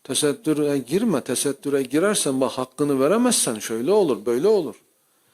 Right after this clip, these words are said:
Halkımız arasında böyle bazı cahilce laflar var. Mesela, e, sakal bırakan gençlere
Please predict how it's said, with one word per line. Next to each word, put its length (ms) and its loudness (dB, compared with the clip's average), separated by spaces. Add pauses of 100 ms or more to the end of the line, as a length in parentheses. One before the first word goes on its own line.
(260)
Halkımız 480 0
arasında 420 2
böyle 260 2
bazı 320 2
cahilce 560 4
laflar 340 0
var. 220 -8 (840)
Mesela, 520 0 (1000)
e, 280 0 (420)
sakal 520 -2
bırakan 440 2
gençlere 640 -2